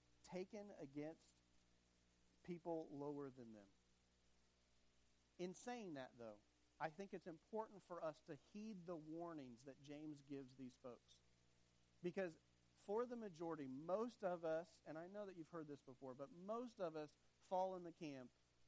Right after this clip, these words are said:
of being very blessed when it, we look at the world as a whole. I know that many of us in here, meeting,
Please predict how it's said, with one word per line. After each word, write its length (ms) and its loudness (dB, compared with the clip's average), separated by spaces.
of 300 8
being 320 2
very 360 2
blessed 560 -4
when 140 -4
it, 140 -8
we 140 0
look 260 2
at 100 -8
the 80 -6
world 420 -2
as 100 -8
a 100 -12
whole. 220 -10
I 140 6
know 400 2
that 160 4
many 360 2
of 140 6
us 180 0
in 80 2
here, 300 2
meeting, 320 2